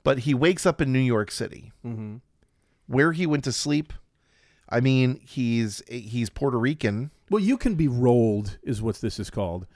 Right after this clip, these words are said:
Speaker 1: Mm.
Speaker 2: in any country. Have you ever heard the song, um, by Squeeze, Goodbye Girl?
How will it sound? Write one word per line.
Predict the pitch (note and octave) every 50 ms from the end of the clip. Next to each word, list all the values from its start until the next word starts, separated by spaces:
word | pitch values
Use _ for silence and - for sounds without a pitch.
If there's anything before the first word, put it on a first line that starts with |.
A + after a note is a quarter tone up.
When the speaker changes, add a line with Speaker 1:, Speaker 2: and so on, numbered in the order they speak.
| _ -
Speaker 1:
Mm. | C3+ B2 B2 C3
Speaker 2:
in | G#3+ G#3
any | G3+ F#3 D3+ A#2+
country. | - - A2 F2+ E2+ - - D#2 D2+ - - - -
Have | E3 E3+
you | F3+
ever | F#3+ F#3+
heard | F3 F#3+ F3+ D3+
the | D3
song, | - - - C#3+ C#3 C#3 C3+ C3 -
um, | B2+ B2 A#2 A2+ A2+ A2 G#2
by | A2+ B2 A#2
Squeeze, | G2 - - - B2 B2 B2 A#2 G#2+
Goodbye | B2 B2+ A#2+ A#2 A2 A2+ G#2+ G#2+
Girl? | G2+ G#2 G2+ G2+ G#2+ A2+